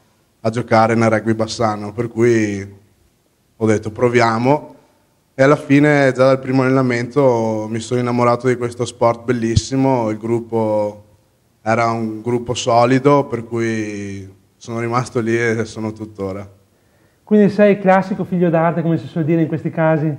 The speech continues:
Speaker 1: Sì, beh, io spero di diventare meglio di mio padre, <laughs> però sì, se, diciamo che sono figlio d'arte, così mio padre giocava, per cui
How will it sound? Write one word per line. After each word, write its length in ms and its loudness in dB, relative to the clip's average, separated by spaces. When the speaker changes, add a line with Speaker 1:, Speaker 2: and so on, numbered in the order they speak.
Speaker 1:
Sì, 220 -6
beh, 240 2
io 300 2
spero 260 -2
di 80 0
diventare 400 -2
meglio 400 0
di 80 -2
mio 160 -2
padre, 440 0
<laughs> 460 -20
però 420 4
sì, 320 0
se, 220 -8
diciamo 400 -4
che 680 -4
sono 220 -6
figlio 320 -2
d'arte, 420 -6
così 320 -6
mio 160 -12
padre 280 -8
giocava, 560 -12
per 180 -20
cui 420 -20